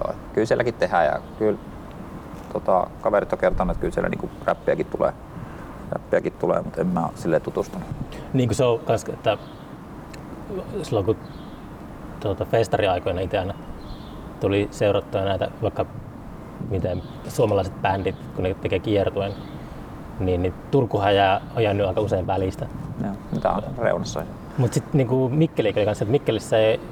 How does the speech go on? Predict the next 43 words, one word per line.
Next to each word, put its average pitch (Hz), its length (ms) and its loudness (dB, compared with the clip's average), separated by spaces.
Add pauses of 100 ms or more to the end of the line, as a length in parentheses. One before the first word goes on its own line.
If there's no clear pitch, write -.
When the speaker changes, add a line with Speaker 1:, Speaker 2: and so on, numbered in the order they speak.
Speaker 2:
harvoin 127 340 6
niinku 98 140 -2
kukaan 101 260 2
kävi 98 160 4
Mikkelissä 98 460 0
keikalla. 101 400 2 (100)
Speaker 1:
Ei 85 320 2
Speaker 2:
Kun 131 100 4
näki 135 160 4
niitä 117 140 4
Speaker 1:
varmaan. 117 180 6
Speaker 2:
päivämääriä, 104 380 4
Speaker 1:
Niin, 110 280 4 (140)
Speaker 2:
niin 98 160 2
Speaker 1:
niin. 202 120 -4 (800)
Eipä 104 220 4
siellä 107 200 4
oo 104 60 6
hirveästi 101 360 2
ollut 95 100 2
semmosia 95 240 2
paikkojakaan, - 720 2
että - 220 -4 (260)
ihan - 260 0
muutama 85 420 -2
semmonen - 400 -4 (520)
paikka, - 260 -2
mikä - 200 0
on 76 80 2
niinku - 140 -6
riittävän 78 380 0
iso, 82 240 0
että - 100 -6
sinne 76 140 -4
kannattaisi - 440 -4
tulla - 280 2 (180)
vähänkään 80 320 0
suositumpia. 78 560 -2 (920)
Et 110 100 -4 (160)
jossain 87 300 0
nuorisotaloilla 95 600 4
mekin 82 260 0
oltiin - 260 -2